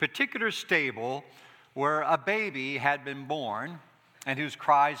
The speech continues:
perhaps that they heard, wondering, "Who is this? What child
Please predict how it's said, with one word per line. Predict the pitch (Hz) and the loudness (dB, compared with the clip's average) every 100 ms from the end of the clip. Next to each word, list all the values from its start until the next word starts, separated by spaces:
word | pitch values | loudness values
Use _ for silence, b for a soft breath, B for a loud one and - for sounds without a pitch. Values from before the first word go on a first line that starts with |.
| - | -2
perhaps | 143 135 135 143 - - - B B | 0 2 2 0 -6 -16 -18 B B
that | 127 151 | -6 -2
they | 147 | -4
heard, | 131 190 180 85 76 - - _ B B B B | -2 -2 -2 -4 -10 -18 -20 _ B B B B
wondering, | 123 160 208 156 127 127 170 170 - | 0 0 2 0 0 0 -4 -12 -8
"Who | 277 | -2
is | 339 320 | -2 -2
this? | - 95 - - - - _ _ _ _ - | -2 -4 -6 -14 -14 -18 _ _ _ _ -2
What | 196 202 | 0 0
child | - 214 170 123 113 | 2 4 4 2 -8